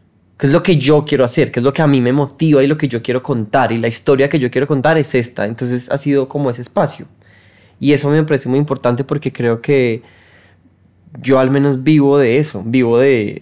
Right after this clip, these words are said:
de esto que me, que me a-, arde adentro. Y cada vez que lo hablo con Alejandra, digo, como quiero contar una historia sobre esto,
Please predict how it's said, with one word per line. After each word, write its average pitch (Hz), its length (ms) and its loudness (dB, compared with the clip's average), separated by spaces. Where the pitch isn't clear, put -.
de 127 320 2
esto 127 180 -2
que 160 100 0
me, 127 300 2
que - 120 -14
me 101 420 -4
a-, 50 380 -8
arde 135 480 0
adentro. 147 520 0
Y 139 200 0
cada 131 240 2
vez 139 140 2
que 170 80 -2
lo 156 80 4
hablo 123 120 2
con 165 100 0
Alejandra, 135 320 0
digo, 143 100 -4
como 143 200 0
quiero 143 180 0
contar 160 220 -2
una 135 80 -2
historia 147 320 0
sobre 147 320 0
esto, 190 340 -2